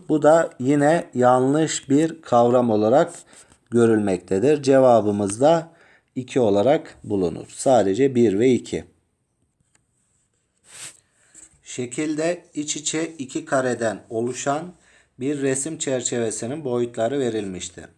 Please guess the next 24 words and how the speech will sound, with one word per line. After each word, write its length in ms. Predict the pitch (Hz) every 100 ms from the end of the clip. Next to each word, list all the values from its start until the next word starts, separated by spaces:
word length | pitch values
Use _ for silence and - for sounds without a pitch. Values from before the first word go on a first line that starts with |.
| _ _ _ _ _
Çerçevenin 760 | 117 127 131 151 156 160 170 -
alanı 440 | 131 127 131 110 -
otuz 280 | 117 120 -
üç 180 | 156 160
santimetre 800 | - 135 120 120 113 104 104 92
kare 320 | 120 131 151
ise 440 | 139 - 156 151 -
x 380 | 143 170 - - _ _ _
nedir? 360 | 120 127 110 127 - _ _ - - _
Şimdi 300 | - 170 165
burada 380 | 175 175 143 -
çerçevenin 640 | - 135 139 151 156 165
alanını 400 | 156 156 156 156
nasıl 280 | 160 156 160
bulabilirim? 640 | 139 123 113 110 127 165 - -
Dışarıdaki 1000 | 123 143 139 139 143 143 - 147 165 - _ _ _ _ -
büyük 540 | 131 147 175 175 - _
kareden 640 | - 123 123 117 120 147 -
içerideki 720 | 123 120 143 139 139 139 160 143
büyük 300 | 151 156 -
karenin 480 | 135 123 127 170 -
alanını 520 | 123 127 131 131 131
çıkararak 640 | 120 - 151 131 123 165 -
bulabiliriz. 760 | 127 117 107 95 90 170 -